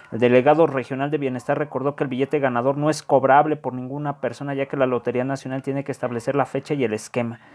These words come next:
lo cual seguramente se hará mediante un depósito a la cuenta del comité. Una vez que se cuente con ese recurso, señaló, la comunidad podrá comenzar a aplicarlo en las obras que haya decidido de manera conjunta.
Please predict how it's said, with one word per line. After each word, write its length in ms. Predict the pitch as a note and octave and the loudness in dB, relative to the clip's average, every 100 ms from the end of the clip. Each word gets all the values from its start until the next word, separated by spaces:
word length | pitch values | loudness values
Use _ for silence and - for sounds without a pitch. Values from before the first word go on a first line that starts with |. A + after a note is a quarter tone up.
| - - - | -20 -10 -2
lo 120 | B2 | 4
cual 160 | D#3 D#3 | 4 4
seguramente 920 | D3+ D#3 D3 D#3 E3+ D#3+ E3+ F3 D#3+ | 0 0 0 -2 -6 -6 -6 -6 -8
se 140 | - | -8
hará 140 | B2+ C#3 | -6 -6
mediante 400 | D3+ C#3+ C3+ D3 | -6 -8 -8 -4
un 100 | C#3+ | -2
depósito 640 | D3 D3+ D#3 F3 - - | 0 0 -2 -4 -6 -6
a 100 | - | -6
la 100 | A#2+ | -8
cuenta 320 | - C3+ C3+ | -4 -2 2
del 160 | B2+ A#2 | 0 0
comité. 440 | - G#2+ G#2+ A2+ A2+ C#3+ | -4 -6 -4 -6 -6 -2
Una 180 | C#3 | 2
vez 160 | C#3 D3 | 2 0
que 100 | C#3+ | -2
se 140 | C3+ | -4
cuente 300 | - C#3+ C#3+ | -4 -4 -4
con 160 | C#3+ B2+ | -2 -4
ese 160 | C3+ C3+ | -4 -6
recurso, 540 | A#2 - D#3+ D3+ D#3+ - - - | -6 -4 -4 -2 -4 -6 -20 -14
señaló, 520 | - B2 B2+ B2+ D#3+ C#3+ | 0 2 4 6 6 6
la 200 | C#3 C#3 | 2 2
comunidad 400 | C#3 C#3 D#3 D#3 | -2 -2 -2 -2
podrá 340 | C#3+ D3 D3+ | -2 0 -2
comenzar 380 | D3+ C3+ - D3+ | -4 -6 -4 -4
a 40 | |
aplicarlo 380 | D3 C3+ - D3+ | -4 -4 -2 0
en 80 | D3+ | -2
las 200 | B2 - | -4 -2
obras 280 | C#3+ C#3+ C#3+ | -2 -2 -2
que 120 | C3 | -2
haya 180 | C3 C#3 | 0 0
decidido 560 | C3+ A2+ A#2+ B2 C#3 | -2 -6 -6 -4 -2
de 100 | C#3 | -2
manera 400 | A#2+ A2+ A#2+ B2+ | -2 -2 0 0
conjunta. 600 | - G#2 - C#3+ C#3 - | 0 -10 -4 -4 -4 -8